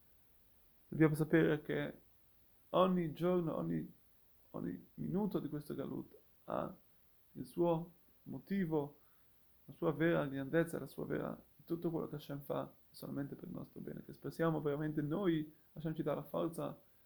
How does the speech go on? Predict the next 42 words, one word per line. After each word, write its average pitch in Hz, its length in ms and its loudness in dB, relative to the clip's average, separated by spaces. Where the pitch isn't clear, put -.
di 143 100 -8
aprire 180 240 4
i 160 80 0
nostri 147 300 -4
occhi 135 280 -4
e 135 60 -2
vedere 151 420 0
come - 200 -8
ogni 160 200 0
cosa 151 260 -4
che 143 80 -10
Hashem 143 220 -10
fa 147 260 0
è - 460 -18
solamente 151 400 0
per 147 140 -2
il 143 40 0
suo - 140 -8
bene 139 380 -4
e 156 80 -8
non 139 160 -2
c'è 156 360 2
male 160 320 4
in 151 40 2
questo 151 240 -6
mondo. 139 320 -2
E - 80 -8
per, - 200 -4
tramite 185 340 0
questo 202 340 2
veramente 165 380 -2
vedremo 165 320 0
subito 151 560 -4
non 190 160 0
solamente 165 680 0
e - 80 -10
non 175 180 4
più 175 400 2
le 139 120 -8
soglie 160 280 4
del 135 180 -2
galut, 151 440 2